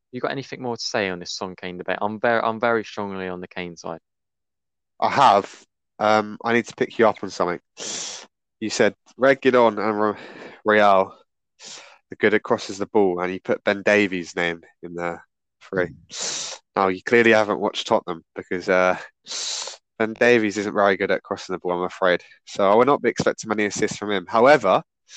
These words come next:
Speaker 2: he is playing a bit like Rudiger does, the left centre back, and he's been got, he's in, been in the box a couple of times. He got two shots in the box against Everton, Chris.
Speaker 1: Oh, I didn't know that.
Speaker 2: So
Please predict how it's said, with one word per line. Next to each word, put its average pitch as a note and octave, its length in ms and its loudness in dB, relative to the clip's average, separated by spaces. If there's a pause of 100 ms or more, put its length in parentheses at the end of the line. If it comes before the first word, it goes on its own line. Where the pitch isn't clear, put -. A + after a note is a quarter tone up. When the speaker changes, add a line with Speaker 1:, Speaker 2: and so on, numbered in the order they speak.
(800)
Speaker 2:
he A#2+ 180 6
is D3+ 100 4
playing C#3+ 260 4
a C#3 40 4
bit D3 140 2
like B2+ 160 4
Rudiger B2+ 440 4
does, F2+ 280 2
the G#2 80 0
left A#2+ 220 4
centre C3 220 0
back, F#2 200 2
and G#2 120 -6
he's A2 180 0
been A2+ 200 -2
got, D#3 300 2
he's C3 180 -2
in, C3+ 160 0
been D#3+ 140 2
in D#3 80 0
the C3 100 2
box - 300 2
a - 40 -16
couple C3+ 220 0
of - 60 -2
times. C#3 220 2
He G#2+ 80 -2
got A#2 140 0 (160)
two D#3 300 2
shots - 320 -4
in C3+ 60 -10
the B2 80 0
box - 260 0
against G2 260 -4
Everton, E2+ 380 -4
Chris. - 320 -6 (300)
Speaker 1:
Oh, A2 180 -8
I - 40 -6
didn't B2 160 -8
know B2 180 -2
that. - 40 -16
Speaker 2:
So A#2+ 280 6